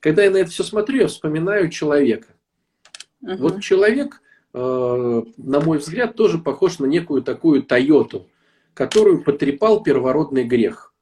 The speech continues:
Speaker 1: То есть изначально, когда всё начиналось, э, мы были, ну, конечно, новенькими, вот такими вот, э, замечательными, такими вот.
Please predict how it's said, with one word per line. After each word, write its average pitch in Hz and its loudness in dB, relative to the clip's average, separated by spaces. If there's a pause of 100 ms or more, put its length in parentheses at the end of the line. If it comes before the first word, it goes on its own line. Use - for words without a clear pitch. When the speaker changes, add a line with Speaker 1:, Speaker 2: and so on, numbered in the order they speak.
(880)
Speaker 1:
То 143 2
есть 131 0
изначально, 160 0
когда 143 -4
всё 151 -4
начиналось, 170 -2 (420)
э, 120 -8
мы 120 2
были, 156 2 (400)
ну, 139 2
конечно, 139 -2
новенькими, 123 2 (360)
вот 131 -4
такими 135 4
вот, 123 2 (120)
э, 113 4
замечательными, 127 -2
такими 120 -4
вот. 113 0